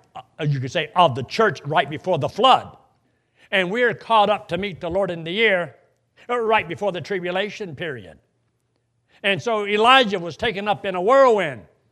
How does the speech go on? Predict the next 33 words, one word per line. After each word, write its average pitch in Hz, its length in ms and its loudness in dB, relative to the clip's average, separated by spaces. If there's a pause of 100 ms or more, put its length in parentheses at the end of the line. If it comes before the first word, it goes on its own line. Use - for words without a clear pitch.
(340)
So 233 120 4
there's 196 240 -4
types 190 500 -8
in 147 260 -10
the 113 220 -12 (400)
Bible. 110 480 -12 (880)
And 123 140 -8
I 123 80 -4
could 120 160 -12
say, 123 240 -4
I 117 140 -4
guess 120 260 -8
there's 117 180 -12
been 120 320 -10
many 120 320 -12
raptures. 110 600 -12 (1700)
But 120 140 -8
here 151 160 2
he 139 80 0
says, 123 480 -6 (1600)
in 127 120 -8
verse 135 200 -2
fifty-one, 139 720 -4 (500)
"Behold, 165 400 2
I 147 160 0
show 156 340 0
you 160 200 -4
a 160 40 -4
mystery. 131 600 -6 (340)
We 151 420 -2
shall 156 520 0
not 143 480 -2
all," 135 520 0